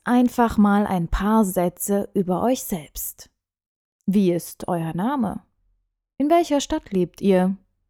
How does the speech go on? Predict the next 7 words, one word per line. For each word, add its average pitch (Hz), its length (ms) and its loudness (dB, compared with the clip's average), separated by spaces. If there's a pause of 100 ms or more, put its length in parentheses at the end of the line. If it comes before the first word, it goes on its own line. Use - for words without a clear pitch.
(440)
Was 285 180 -2
ist - 240 -2
euer 202 300 4
Beruf? 190 680 -2 (640)
Habt - 240 -8
ihr 175 80 2
Familie? 175 760 -2